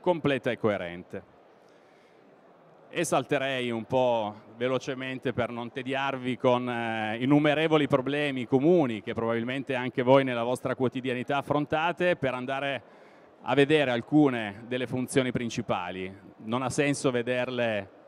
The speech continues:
tutte, avrebbe più senso magari vederle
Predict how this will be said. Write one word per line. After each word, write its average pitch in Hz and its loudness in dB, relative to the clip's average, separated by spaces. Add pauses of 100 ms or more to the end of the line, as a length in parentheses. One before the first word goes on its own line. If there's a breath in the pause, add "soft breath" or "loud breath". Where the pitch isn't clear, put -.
(120)
tutte, 175 -2
avrebbe 110 -4
più 117 -4
senso 123 -4
magari 113 -2
vederle 113 -2